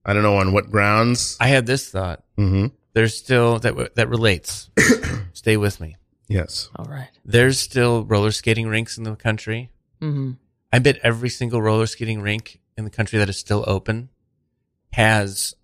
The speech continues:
Speaker 2: one person, like, when they're giving, um, tours to new employees, they're like, "All right, uh, at about nine o'clock at night, so-and-so comes by and they get to skate here and here by themselves."
Speaker 1: This is like in Rocky.
Speaker 2: Yeah.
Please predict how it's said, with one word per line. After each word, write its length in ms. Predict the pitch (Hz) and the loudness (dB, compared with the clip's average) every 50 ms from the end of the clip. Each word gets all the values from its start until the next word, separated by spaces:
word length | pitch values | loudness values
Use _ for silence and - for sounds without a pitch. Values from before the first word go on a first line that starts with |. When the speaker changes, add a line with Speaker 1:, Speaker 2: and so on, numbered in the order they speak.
| _ | _
Speaker 2:
one 300 | - 110 110 113 123 127 | -12 -8 -6 -6 -6 -8
person, 540 | - - 123 110 110 - - - 95 90 85 _ _ _ _ _ _ _ _ _ _ _ _ _ | -10 -10 -8 -8 -8 -10 -14 -18 -20 -20 -20 _ _ _ _ _ _ _ _ _ _ _ _ _
like, 320 | - 113 107 - - - _ _ _ _ _ _ _ _ _ _ _ _ _ _ _ _ _ _ _ _ _ _ - - _ _ _ | -2 -2 -2 -2 -6 -16 _ _ _ _ _ _ _ _ _ _ _ _ _ _ _ _ _ _ _ _ _ _ -20 -20 _ _ _
when 140 | - 117 110 | -2 0 2
they're 120 | 113 113 110 | 2 0 0
giving, 500 | 107 117 113 107 117 113 110 107 101 - - | 2 0 0 0 0 -4 -4 -6 -10 -8 -4
um, 440 | 107 101 95 92 90 90 87 90 90 - _ _ _ _ _ | -4 -2 -2 -2 -4 -6 -8 -12 -18 -20 _ _ _ _ _
tours 380 | - - 110 101 98 101 101 - | -8 -4 -2 0 0 0 -2 -6
to 160 | - - 101 98 | -8 -8 -6 -6
new 140 | 98 98 98 | -4 -4 -6
employees, 720 | 95 98 - 95 90 90 98 104 110 123 - - - - _ _ _ _ _ _ _ _ _ | -6 -8 -8 -8 -8 -6 -6 -6 -8 -8 -12 -16 -18 -20 _ _ _ _ _ _ _ _ _
they're 120 | - 104 104 | 2 4 4
like, 220 | 104 104 - - - | 4 4 2 0 2
"All 80 | 131 120 | 4 4
right, 220 | 117 107 92 92 - _ _ _ _ _ _ _ - | 4 4 2 -2 -6 _ _ _ _ _ _ _ 2
uh, 40 | 113 | 4
at 360 | 113 107 104 - 123 117 113 | 6 6 4 4 4 4 4
about 220 | 110 117 110 107 | 4 4 4 2
nine 160 | 113 107 104 | 2 2 2
o'clock 420 | 104 104 - - 107 95 98 - - | 2 0 2 2 2 2 2 0 -2
at 120 | 98 95 - | -4 -2 0
night, 340 | 104 95 92 90 - - | 0 2 2 0 -2 -4
so-and-so 420 | - - 113 107 104 98 - 101 92 | -2 0 0 0 2 2 0 0 0
comes 260 | - 113 104 95 90 | 2 0 0 0 -2
by 280 | - 95 92 92 95 95 | -2 -2 -2 0 0 0
and 140 | 95 95 | -2 -2
they 80 | 95 98 | -4 -4
get 160 | 92 104 - | -4 -6 -8
to 60 | - | -8
skate 280 | - - - 107 98 95 | -10 -4 -2 0 0 0
here 240 | 92 104 92 92 95 - _ _ | 0 -2 -2 -2 -4 -10 _ _
and 80 | 101 98 | -12 -6
here 140 | 98 104 95 | -4 -2 0
by 140 | 85 95 90 | 0 0 -2
themselves." 520 | 90 90 - - 101 90 85 80 - - _ _ _ _ _ _ _ _ _ _ _ _ _ _ _ _ _ _ _ _ _ _ _ _ _ _ _ - | -2 -4 -4 -2 0 0 0 -2 -8 -16 _ _ _ _ _ _ _ _ _ _ _ _ _ _ _ _ _ _ _ _ _ _ _ _ _ _ _ -4
Speaker 1:
This 200 | 135 - - - | -4 -2 0 2
is 100 | 110 104 | 4 4
like 180 | 104 101 92 | 4 4 4
in 100 | 107 90 | 4 2
Rocky. 500 | 90 92 104 127 139 - - 92 85 82 - | 4 4 4 4 4 2 2 2 0 2 4
Speaker 2:
Yeah. 360 | 120 127 123 113 98 87 | 4 6 6 6 4 2